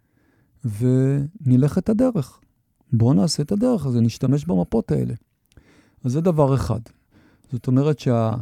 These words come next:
אה, לדוגמה, השמניזם שמלמדים בדרך כלל בארץ, הוא שמניזם שעושה חלוקה לעולם האמצעי, העולם של מטה והעולם של מעלה. מי שלמד, מי שמכיר, מי שלא, לא חשוב. בקבלה יש מפות אחרות.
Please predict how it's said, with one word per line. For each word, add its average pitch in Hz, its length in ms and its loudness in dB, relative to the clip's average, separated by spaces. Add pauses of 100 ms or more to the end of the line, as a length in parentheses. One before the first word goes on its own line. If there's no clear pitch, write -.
(680)
אה, 117 220 0
לדוגמה, 113 540 0
השמניזם 120 720 2
שמלמדים 113 1500 -2
בדרך 123 340 -2
כלל 120 180 -2
בארץ, 147 580 -4
הוא 127 80 -4
שמניזם 123 540 0
שעושה 117 640 -4
חלוקה 117 420 -4
לעולם 120 440 0
האמצעי, 117 680 -2
העולם 127 320 -2
של 120 200 -6
מטה 131 360 0
והעולם 117 340 0
של 113 200 -2
מעלה. 110 280 -2 (280)
מי 131 80 0
שלמד, 127 600 2
מי 117 100 -2
שמכיר, 120 540 -4
מי 127 100 -2
שלא, 135 320 -2
לא 123 80 -2
חשוב. - 340 -12 (760)
בקבלה 254 440 -2
יש 240 200 0
מפות 226 320 0
אחרות. 175 460 -6